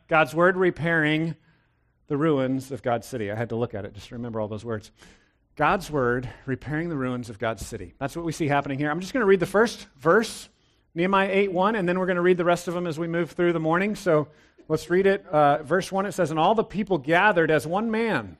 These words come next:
into the square before the water gate. And they told Ezra the scribe," that means he's an expert in the Bible, "they told Ex-, Ezra the scribe to bring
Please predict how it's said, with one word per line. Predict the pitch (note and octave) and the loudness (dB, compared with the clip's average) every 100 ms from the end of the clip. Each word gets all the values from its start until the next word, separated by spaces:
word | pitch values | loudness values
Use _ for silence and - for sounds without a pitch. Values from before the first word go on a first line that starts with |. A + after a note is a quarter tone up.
| _ | _
into | D#3 D#3 | -2 0
the | D3 | 0
square | - G3 G#3 D3+ G2+ - - | -2 2 4 2 0 -8 -8
before | C#3 E3 | -4 0
the | D#3+ | 0
water | D#3+ F#3 F#3+ | 4 4 2
gate. | C3+ G#2 G#2 - _ _ _ _ _ | 0 -4 -6 -14 _ _ _ _ _
And | C3+ | -4
they | C#3+ | -2
told | C3+ - C4 A3 | -2 -2 -2 2
Ezra | G3 G3 G#3 A3 F3+ C#3+ | 2 2 2 2 0 -4
the | D#3 | -4
scribe," | - F3+ G#3+ F3 A2+ C3 E3+ - _ _ _ - | -4 -2 2 4 4 0 -2 -10 _ _ _ -12
that | B2+ | -6
means | C3 | -6
he's | C#3+ B2+ | -6 -8
an | C3 | -6
expert | C3 - B2+ | -6 -6 -6
in | B2+ | -6
the | A#2+ | -6
Bible, | B2+ C3 G#2 G#2 C3+ _ | -2 -2 -2 -8 -10 _
"they | C#3+ | -4
told | F3 F3+ | 0 4
Ex-, | G#3 G#3 - - | 2 0 -8 -2
Ezra | F3+ F#3+ G3 | -2 0 -4
the | |
scribe | F3 - F#3 C#3+ C#3 | -4 -4 2 2 2
to | D#3 | -2
bring | A2+ E3 G#3 A3+ A3 | -4 -2 0 -2 -6